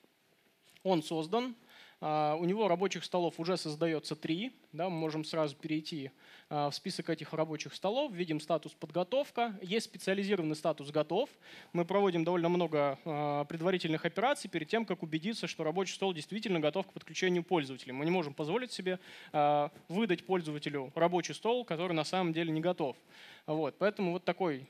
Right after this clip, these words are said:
э, статус с таким странным названием, который говорит, что, э, все предварительные настройки были произведены,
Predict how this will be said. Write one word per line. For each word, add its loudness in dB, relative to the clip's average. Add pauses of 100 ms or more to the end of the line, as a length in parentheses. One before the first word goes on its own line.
э, 2
статус 2
с -10
таким -6
странным 0
названием, 2
который -4
говорит, 0
что, 0 (240)
э, 2
все 4
предварительные 0
настройки -2
были 0
произведены, -2